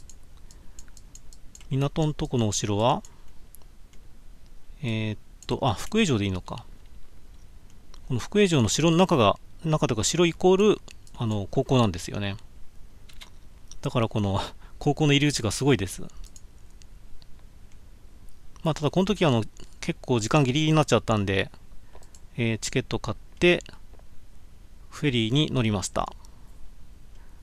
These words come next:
明日は、あ、そうそう、ようやくですね、あの、Windowsタブレットのミークスっていう、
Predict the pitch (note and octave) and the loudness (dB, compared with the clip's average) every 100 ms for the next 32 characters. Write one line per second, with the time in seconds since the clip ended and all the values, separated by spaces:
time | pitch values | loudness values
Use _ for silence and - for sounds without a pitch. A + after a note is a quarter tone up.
0 | - - A#2+ - - D3 G#2+ - - - | -18 -6 -4 0 6 8 8 4 -10 -16
1 | - - C#3+ B2+ D#3 - C3+ G3 G3+ G3 | -18 0 4 4 4 6 8 8 8 6
2 | D3+ C3 A2+ A2 G#2 - - - - - | 4 6 4 4 2 0 -12 -16 -16 -16
3 | - - D3+ E3 D3+ F3 D#3 C#3 B2 A#2 | -12 0 4 4 6 8 8 6 4 6
4 | - - C#3+ - - A#2 G#2 | 6 6 2 0 4 6 6